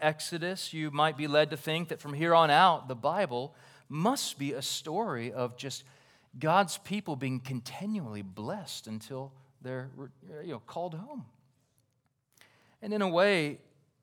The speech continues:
it is, but not without the continual, um, presence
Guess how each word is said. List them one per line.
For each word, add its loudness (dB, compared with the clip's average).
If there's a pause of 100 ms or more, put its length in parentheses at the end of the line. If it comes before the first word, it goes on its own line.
(160)
it -4
is, -6 (1000)
but -4
not 4
without 0
the -8
continual, -8 (1160)
um, -8 (1120)
presence -8